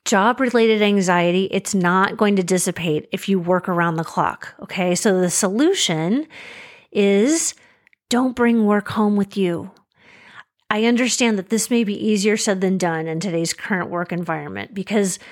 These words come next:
boundaries between home and the office, they've blurred now like they never have before. We have hybrid work. We have remote work. Our work has literally been brought into our home. I mean, we are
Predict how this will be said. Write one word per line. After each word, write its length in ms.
boundaries 640
between 340
home 460
and 100
the 60
office, 460
they've 360
blurred 720
now 380
like 180
they 160
never 420
have 260
before. 400
We 140
have 220
hybrid 580
work. 400
We 120
have 140
remote 480
work. 360
Our 140
work 500
has 340
literally 720
been 220
brought 480
into 680
our 240
home. 540
I 100
mean, 260
we 180
are 320